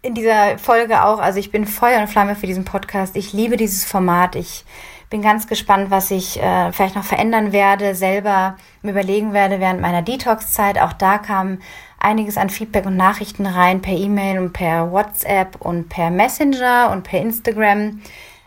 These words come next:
Ähm, ist also auf einen Anklang gestoßen bei dir oder bei euch, ähm, mit diesem Detoxing. Also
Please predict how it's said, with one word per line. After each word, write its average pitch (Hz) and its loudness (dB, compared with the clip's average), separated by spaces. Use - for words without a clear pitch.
Ähm, 190 -4
ist 185 -4
also 185 0
auf - 0
einen 190 -2
Anklang 226 2
gestoßen 208 0
bei 190 2
dir 202 2
oder 180 -2
bei 180 0
euch, 202 -2
ähm, 180 -2
mit 180 -4
diesem 180 0
Detoxing. 220 -2
Also 185 -2